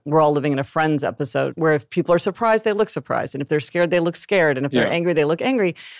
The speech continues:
Speaker 1: But then, in fact, people often aren't communicating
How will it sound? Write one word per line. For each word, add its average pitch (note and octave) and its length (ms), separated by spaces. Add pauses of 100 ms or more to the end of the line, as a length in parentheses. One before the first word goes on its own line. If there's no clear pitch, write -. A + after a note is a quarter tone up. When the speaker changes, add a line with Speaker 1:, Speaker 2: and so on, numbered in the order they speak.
(220)
Speaker 1:
But G3+ 100
then, A3 120
in G3+ 140
fact, F3 340 (120)
people F#3+ 380
often E3+ 420 (320)
aren't G3 260
communicating C#3+ 1000